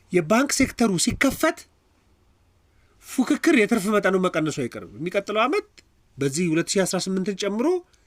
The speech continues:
የውጭ ባንኮች የመግባት እድል አላቸው። የትርፍ መጠን መቀነሱ አይቀርም።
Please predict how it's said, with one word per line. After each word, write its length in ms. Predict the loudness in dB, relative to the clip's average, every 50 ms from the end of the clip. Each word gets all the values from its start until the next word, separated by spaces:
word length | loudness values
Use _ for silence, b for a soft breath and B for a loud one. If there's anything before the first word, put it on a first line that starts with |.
| _ _ -4 0
የውጭ 220 | 0 0 2 0 0
ባንኮች 360 | 0 0 0 0 -2 -2 -2
የመግባት 340 | 0 0 0 0 0 0 0
እድል 220 | -2 -2 -2 0 0
አላቸው። 360 | 0 0 0 -2 -2 -4 -4
የትርፍ 280 | -4 -2 -4 -4 -2 0
መጠን 280 | 0 0 0 0 -2 -2
መቀነሱ 340 | -2 -2 -2 -2 -4 -2 -2
አይቀርም። 300 | -2 -4 -4 -8 -16 -18